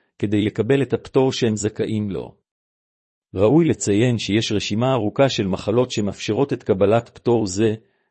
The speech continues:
מדובר למשל במחלות סופניות, כמו סרטן או מחלות כרוניות, לדוגמה, קרוהן, סוכרת ועוד. נדגיש בהזדמנות זו שיש אנשים שנקבעו להם אחוזי נכות נמוכים יותר מאלה שהוצגו לעיל,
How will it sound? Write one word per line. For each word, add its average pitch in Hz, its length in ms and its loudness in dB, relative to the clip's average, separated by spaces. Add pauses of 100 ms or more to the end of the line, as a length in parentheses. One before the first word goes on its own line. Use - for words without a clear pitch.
מדובר 110 420 0
למשל 131 420 2
במחלות 107 540 0
סופניות, 95 720 -6 (380)
כמו 107 240 -2
סרטן 131 540 0
או 131 120 -4
מחלות 117 460 0
כרוניות, 107 720 0 (340)
לדוגמה, 98 560 -4 (420)
קרוהן, 101 520 0 (360)
סוכרת 143 600 0
ועוד. 92 420 -2 (1080)
נדגיש 107 460 -4
בהזדמנות 104 600 -2
זו 110 180 0
שיש 117 360 -2
אנשים 117 400 -4
שנקבעו 101 540 -2
להם 117 200 2
אחוזי 107 400 -4
נכות 139 400 -4
נמוכים 131 460 -2
יותר 131 280 0
מאלה 117 320 0
שהוצגו 110 500 -4
לעיל, 95 460 0